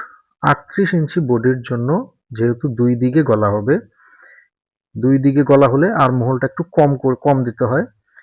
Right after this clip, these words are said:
তো আমি দুই দিকের গলার জন্য আটত্রিশ ইঞ্চি বডি যেহেতু কাটবো, এই আটত্রিশ ইঞ্চি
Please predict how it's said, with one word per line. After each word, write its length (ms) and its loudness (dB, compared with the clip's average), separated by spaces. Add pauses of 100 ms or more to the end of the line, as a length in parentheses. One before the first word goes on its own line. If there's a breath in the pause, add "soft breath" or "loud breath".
(140 soft breath)
তো 100 -4
আমি 220 2
দুই 120 4
দিকের 300 2
গলার 400 4
জন্য 140 0 (120)
আটত্রিশ 360 -4
ইঞ্চি 260 -4
বডি 200 0 (100)
যেহেতু 320 0
কাটবো, 260 -2 (680 soft breath)
এই 120 0 (100)
আটত্রিশ 340 -4
ইঞ্চি 200 -4